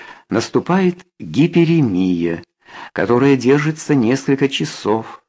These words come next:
отмечается повышение местной температуры на полградуса и больше. Никольский указывает на следующие преимущества этого способа массажа. Поражённая кожа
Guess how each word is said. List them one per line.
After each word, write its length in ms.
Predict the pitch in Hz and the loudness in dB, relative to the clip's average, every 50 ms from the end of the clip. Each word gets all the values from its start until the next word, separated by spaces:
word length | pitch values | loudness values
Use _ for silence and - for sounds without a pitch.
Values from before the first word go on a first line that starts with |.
| _ _ _ _ _ _ | _ _ _ _ _ _
отмечается 840 | - 120 117 - 123 123 - - 117 123 147 151 151 151 - 147 | -6 -4 -2 0 0 0 0 -2 -2 -2 0 -2 -2 -2 -4 -2
повышение 720 | 139 - 135 135 131 123 - 123 135 139 139 135 135 135 127 | 0 2 2 2 2 2 0 0 2 2 4 4 4 4 4
местной 520 | 120 107 107 123 135 - - - 135 135 | 4 4 2 2 0 0 0 0 0 0
температуры 880 | 135 - 135 135 131 135 131 135 131 - - 113 123 120 120 123 123 120 _ _ _ - - - _ _ | 0 0 -2 0 0 0 0 0 -2 -2 0 2 2 4 2 0 -2 -4 _ _ _ -20 -20 -20 _ _
на 160 | 90 95 107 | -4 -2 -2
полградуса 800 | 101 - 113 113 113 104 92 95 98 110 107 101 104 98 - - | -2 0 0 0 0 0 0 -2 -2 -2 -2 -4 -6 -8 -6 -6
и 140 | 101 - 101 | -4 -2 -4
больше. 560 | 87 80 101 101 98 - - - - 98 98 - _ _ _ _ _ _ _ _ _ _ _ _ _ _ _ _ _ _ | -2 -2 -2 -2 -2 -2 -4 -6 -6 -8 -8 -10 _ _ _ _ _ _ _ _ _ _ _ _ _ _ _ _ _ _
Никольский 600 | - 87 127 131 160 180 180 175 - - 165 156 | -2 -2 0 2 2 2 2 0 -2 -2 0 0
указывает 640 | 143 135 - 147 156 156 135 131 143 135 135 135 135 | 0 0 0 -2 -2 -2 0 0 2 2 2 2 2
на 120 | 113 123 120 | 0 -2 -2
следующие 680 | - - 117 127 120 120 123 120 - - - 117 117 113 | -2 0 0 0 0 0 -2 -4 -4 -4 -2 0 0 0
преимущества 800 | 117 120 120 123 131 139 135 - - - - - - - - | 2 2 2 4 4 2 2 0 -2 -6 -8 -10 -10 -8 -6
этого 340 | 73 78 73 - - 60 64 | -6 -6 -6 -8 -10 -10 -10
способа 580 | - - - - 104 120 117 - 120 113 117 117 | -10 -12 -8 -4 -4 -4 -2 -4 -4 -2 0 0
массажа. 720 | 127 127 123 - - 143 139 127 92 76 67 60 - - _ _ _ _ _ _ _ _ _ _ _ _ _ - - - - - - - _ _ - | 0 -2 -2 -4 -4 -4 -4 -4 -4 -6 -8 -10 -12 -16 _ _ _ _ _ _ _ _ _ _ _ _ _ -20 -20 -20 -20 -20 -20 -20 _ _ -2
Поражённая 760 | - 113 120 123 120 107 127 170 180 165 156 151 147 143 | 0 2 2 2 0 2 2 2 4 4 4 4 4 4
кожа 560 | 131 - - 180 185 156 110 85 69 60 - | 2 2 0 2 2 0 0 -2 -6 -6 -8